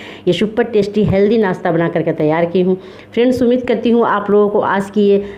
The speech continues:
सुपर टेस्टी गेहूँ के आटे से बना नाश्ता बेहद पसंद आया होगा। पसंद आया होगा तो एक लाइक कर दीजिएगा, साथ ही अपने family and friend के साथ share कीजिएगा। Channel पर न्यू है तो मेरे channel को subscribe कर दीजिएगा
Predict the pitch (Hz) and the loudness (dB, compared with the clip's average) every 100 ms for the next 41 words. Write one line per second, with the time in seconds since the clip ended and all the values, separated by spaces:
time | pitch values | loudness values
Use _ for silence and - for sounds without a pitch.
0 | - - 214 233 226 208 196 208 165 196 | -16 -4 -2 0 0 0 0 -2 0 2
1 | 220 220 185 180 185 170 175 170 160 175 | 2 0 0 0 0 0 2 0 0 0
2 | 156 180 185 202 196 196 196 202 196 190 | 0 0 0 0 2 2 2 2 0 -2
3 | 175 196 185 175 170 170 165 165 165 170 | 0 2 2 2 2 0 0 0 0 0
4 | 202 196 202 202 208 202 - - - - | 0 2 4 4 2 -2 -12 -20 -20 -10
5 | - 196 247 254 240 233 208 220 254 247 | -4 -2 0 2 0 0 2 2 2 2
6 | 247 226 214 208 208 180 202 202 208 202 | 2 0 2 -2 0 2 2 2 2 2
7 | 202 202 190 208 220 214 214 247 240 254 | 2 0 0 2 2 2 2 2 2 2
8 | 247 220 214 208 202 202 196 160 160 196 | 2 2 2 0 2 0 0 -2 0 0
9 | 185 190 190 190 | 0 2 2 2